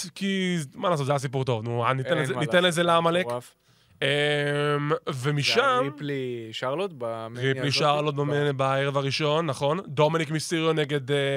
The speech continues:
Speaker 1: נגד ריי בלילה הראשון.
Speaker 2: רולינס לוגן פול גם היה בלילה?
Speaker 1: אני חושב שכן, נכון. אז... בדיוק,
Speaker 2: מדהים.
Speaker 1: בשבילי זה היה האירוע הכי טוב שאי פעם ראיתי.
Speaker 2: אני חושב שפשוט הייתי מחליף רק את הקרב פתיחה שם.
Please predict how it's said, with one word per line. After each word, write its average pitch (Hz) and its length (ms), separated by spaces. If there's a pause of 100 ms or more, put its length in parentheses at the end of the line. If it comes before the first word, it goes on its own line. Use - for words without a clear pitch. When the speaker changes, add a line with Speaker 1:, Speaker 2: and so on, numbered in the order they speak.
(680)
Speaker 1:
נגד 131 260
ריי 147 300
בלילה 131 380
הראשון. 156 420
Speaker 2:
רולינס 127 440
לוגן 123 260
פול 151 240
גם 180 200
היה 185 160
בלילה? 185 520
Speaker 1:
אני 123 120
חושב 127 220
שכן, 151 280
נכון. 147 380
אז... 139 180 (480)
בדיוק, 208 340
Speaker 2:
מדהים. 143 120
Speaker 1:
בשבילי 156 640
זה 160 220
היה 147 280
האירוע 156 560
הכי 160 260
טוב 156 200
שאי 165 160
פעם 160 180
ראיתי. 139 400
Speaker 2:
אני 151 120
חושב 165 300
שפשוט 139 420
הייתי 139 240
מחליף 135 540
רק 143 140
את - 100
הקרב 131 420
פתיחה 117 380
שם. 104 180